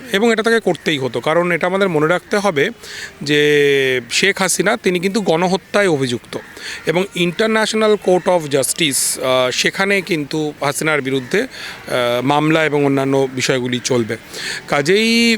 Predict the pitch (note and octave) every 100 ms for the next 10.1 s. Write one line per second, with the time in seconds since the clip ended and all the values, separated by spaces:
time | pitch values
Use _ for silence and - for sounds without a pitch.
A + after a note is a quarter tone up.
0 | F3+ C3+ C#3 E3+ G#3+ A3 A#3+ F#3+ E3+ G3
1 | - A2 - - - - B2 A#2+ A#2+ A#2+
2 | - - D3+ F3+ D#3 C#3+ G3+ A#3 A3+ G#3+
3 | F#3+ D3+ F3+ F3+ F3 D#3+ C#3+ - D3+ -
4 | C3+ B2+ A#2+ B2 A2 G#2 G2 - - -
5 | - - D3 F#3+ A3 A3 G#3 - G#3 G3+
6 | B3+ D#3+ - D#3 F3 G#3+ G3+ G3+ G3+ G3+
7 | F#3 E3+ E3+ F#3 F#3+ F3+ E3 E3+ E3 F3
8 | D3 C#3 D3+ F#3+ G3 F#3+ F#3+ F#3 F#3 F#3
9 | F#3 B3 - - - - - F3+ A#3 E3+
10 | F#3+